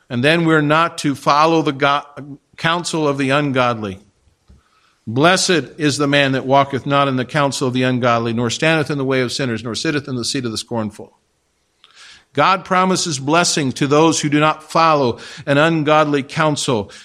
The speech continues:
And more lives are messed up by ungodly, worldly, carnal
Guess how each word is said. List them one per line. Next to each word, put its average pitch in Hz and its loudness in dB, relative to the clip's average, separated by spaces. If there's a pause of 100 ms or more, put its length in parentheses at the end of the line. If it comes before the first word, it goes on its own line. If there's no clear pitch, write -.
(160)
And 120 -2
more 160 6
lives 165 2
are 143 0
messed 160 0
up 165 2
by 147 4
ungodly, 160 0
worldly, 165 4
carnal 170 2